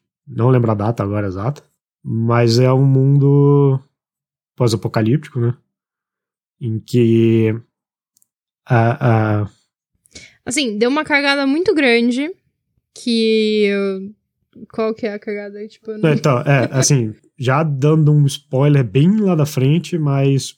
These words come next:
Speaker 1: que fica mais
Speaker 2: É,
Speaker 1: fácil de
Speaker 2: a gente tá
Speaker 1: explicar.
Speaker 2: dando spoiler, a gente tá dando spoiler. Só que, assim, todo mundo já jogou esse jogo.
Speaker 1: É, sim.
Speaker 2: <laughs> Nós somos sempre os últimos a jogar.
Speaker 1: <laughs>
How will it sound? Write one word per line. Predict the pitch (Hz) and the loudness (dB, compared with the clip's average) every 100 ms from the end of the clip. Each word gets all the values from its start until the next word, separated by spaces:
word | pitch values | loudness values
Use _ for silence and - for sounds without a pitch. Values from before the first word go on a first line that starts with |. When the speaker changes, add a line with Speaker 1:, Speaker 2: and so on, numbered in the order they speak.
| _ - | _ -10
Speaker 1:
que | - | -8
fica | - | -2
mais | 131 143 | 0 0
Speaker 2:
É, | |
Speaker 1:
fácil | 143 143 139 | 0 0 2
de | |
Speaker 2:
a | 135 | 0
gente | - | 2
tá | |
Speaker 1:
explicar. | 147 135 107 | 0 0 -2
Speaker 2:
dando | 381 359 | -2 -2
spoiler, | 349 - 285 277 277 | -4 -4 -2 0 -2
a | |
gente | 285 269 | -2 -4
tá | 277 | -2
dando | 254 254 | -2 -2
spoiler. | 254 | -4
Só | 262 320 | -4 0
que, | 320 208 | 0 0
assim, | 285 320 285 220 | -4 -2 -4 -4
todo | 202 311 | -6 -4
mundo | 339 294 | -2 -2
já | 247 | -2
jogou | 233 202 | -4 -4
esse | 208 | -6
jogo. | 196 190 _ _ | -10 -10 _ _
Speaker 1:
É, | 175 123 - _ _ | -2 -2 -6 _ _
sim. | - 117 - _ _ _ _ _ _ _ - | -4 -4 -4 _ _ _ _ _ _ _ -4
Speaker 2:
<laughs> | 403 392 | -4 0
Nós | 403 392 | 2 2
somos | 370 339 | 2 0
sempre | 339 339 359 | -2 0 -2
os | 320 | -2
últimos | 320 269 247 233 | -4 -6 -10 -8
a | 202 | -6
jogar. | 202 202 | -2 -2
Speaker 1:
<laughs> | - 147 - - - 294 - 285 - 302 _ 262 - | 2 2 2 -6 -8 -12 -12 -16 -12 -14 _ -18 -18